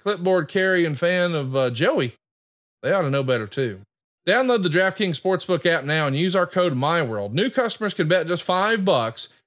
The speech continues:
to get two hundred instantly in bonus bets only on DraftKings Sportsbook, an official sports betting partner of Super Bowl fifty-eight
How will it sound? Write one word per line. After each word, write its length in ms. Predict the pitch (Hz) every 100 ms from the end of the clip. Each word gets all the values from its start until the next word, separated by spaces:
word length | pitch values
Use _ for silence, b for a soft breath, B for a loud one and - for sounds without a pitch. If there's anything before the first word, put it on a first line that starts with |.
| _
to 60 | 254
get 180 | 240 196
two 220 | 285 285
hundred 360 | 240 233 202 202
instantly 600 | 247 285 - 247 226 220
in 120 | 190
bonus 360 | 165 220 240 -
bets 480 | 151 131 135 - _ _ -
only 400 | 185 226 240 247
on 160 | 202
DraftKings 580 | 175 165 170 - 165 160
Sportsbook, 540 | - 123 - 98 76 -
an 100 | 180
official 420 | 175 254 - 262
sports 320 | - 220 214
betting 240 | 202 190 175
partner 280 | 180 156 185
of 140 | 127
Super 360 | - 220 233 220
Bowl 280 | 185 180
fifty-eight 760 | 170 - 226 - 247 151 113 -